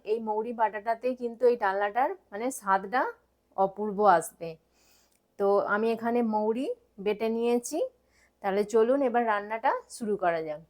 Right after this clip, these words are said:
বন্ধুরা দেখুন, আমি গ্যাসে কড়াটা বসিয়ে দিয়েছি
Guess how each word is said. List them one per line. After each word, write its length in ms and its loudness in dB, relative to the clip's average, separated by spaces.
বন্ধুরা 440 4
দেখুন, 260 -2
আমি 200 2
গ্যাসে 380 4
কড়াটা 360 4
বসিয়ে 400 0
দিয়েছি 400 -4